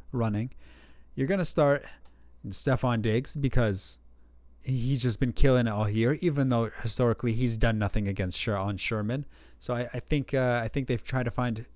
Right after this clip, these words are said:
as many ways as possible to leave Sherman off of his side. But Jason Verrett has been playing some pretty good football lately, so it might be a little bit difficult for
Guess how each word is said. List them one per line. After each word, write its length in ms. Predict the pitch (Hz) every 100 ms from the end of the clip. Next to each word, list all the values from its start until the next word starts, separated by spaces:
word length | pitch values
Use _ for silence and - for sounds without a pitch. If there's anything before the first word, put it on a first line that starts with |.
| -
as 140 | 123 120
many 200 | 127 120
ways 200 | 117 101
as 80 | 98
possible 440 | 113 104 123 123
to 100 | -
leave 180 | 123 107
Sherman 260 | - 104
off 180 | 190 -
of 100 | 104
his 140 | 104 101
side. 400 | 113 101 113 - - - - -
But 300 | 127 135 143
Jason 340 | 143 131 131
Verrett 240 | 110 120 135
has 100 | 120
been 100 | 123
playing 180 | 117 120
some 140 | 110
pretty 180 | 127 127
good 120 | 117
football 340 | - 113 117 110
lately, 420 | 110 110 120 127 - - -
so 260 | - 113
it 180 | 110 113
might 140 | 120
be 80 | 113
a 60 | 117
little 160 | 117 113
bit 100 | 110
difficult 460 | 117 120 104 - -
for 380 | - 120 101 95